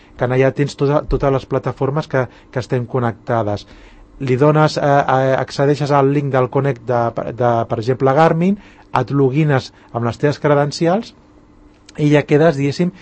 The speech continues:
sincronitzat. De manera que cada vegada que tu surts a fer activitat,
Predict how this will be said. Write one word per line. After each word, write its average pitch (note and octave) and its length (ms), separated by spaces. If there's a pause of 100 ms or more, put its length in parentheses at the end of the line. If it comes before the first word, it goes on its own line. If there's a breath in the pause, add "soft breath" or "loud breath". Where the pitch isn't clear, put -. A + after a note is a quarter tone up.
(120 loud breath)
sincronitzat. B2 840 (320 soft breath)
De A#2+ 160
manera A#2+ 460 (260 loud breath)
que A#2 140
cada C3+ 220
vegada C#3+ 280
que B2+ 140
tu C3 140
surts C#3+ 400
a - 120
fer B2+ 160
activitat, C#3 720